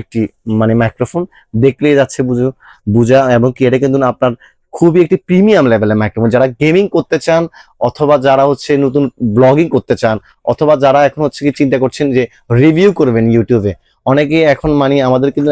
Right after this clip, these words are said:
এখন কিন্তু অনলাইন যে মার্কেটিংটা এটা কিন্তু হিউজ একটা মার্কেটিং কিন্তু। আপনারা চাইলে কিন্তু এখন বাসায় বসে আপনার টাকা ইনকাম করার একটা সোর্স বের হয়ে গেছে। এই প্রোডাক্টটি আমার থেকে পারচেজ করতে পারবেন আপনারা কিন্তু মাত্র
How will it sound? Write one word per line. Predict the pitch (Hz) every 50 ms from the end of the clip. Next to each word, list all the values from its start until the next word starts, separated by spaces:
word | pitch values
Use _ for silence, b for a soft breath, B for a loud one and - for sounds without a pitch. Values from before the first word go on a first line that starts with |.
| 127
এখন | 117 139 151 143 -
কিন্তু | 151 147 160 151 - _ - - - 123 139
অনলাইন | 160 170 170 170 170 151
যে | 151 135 123 135
মার্কেটিংটা | 131 135 135 - 170 170 175 143 117 - 107 92 - B B B B B
এটা | 131 143 160
কিন্তু | 156 143 107 - -
হিউজ | - 151 185 233 247 208 180 180
একটা | - - 156 143 143 135 135
মার্কেটিং | 120 117 - 123 120 113 98 95
কিন্তু। | 104 90 92 90 - b b b b b - 123
আপনারা | 123 - 147 147 -
চাইলে | - 131 143 151 156 151
কিন্তু | 170 170 170 156
এখন | 143 160 147 120 123
বাসায় | 123 120 - 180 180 175
বসে | 175 - - 175 170 160
আপনার | 143 139 139 139 - -
টাকা | 143 139 139 139 135
ইনকাম | 123 117 131 123 -
করার | 135 135 127
একটা | 120 131 - -
সোর্স | - 135 123 - - 113
বের | 117 110 98 107
হয়ে | 98 95
গেছে। | 95 - - - - _ _ B B B B B B B B 151
এই | 165 175 - -
প্রোডাক্টটি | 175 170 160 - - 180 170
আমার | 165 165 151 -
থেকে | 185 175 196 -
পারচেজ | 165 156 - - 135 -
করতে | 143 - 131 135
পারবেন | 131 127 123 123 113
আপনারা | - 120 123 117
কিন্তু | 135 143 180 247 b b b b - - 127
মাত্র | 127 127 - -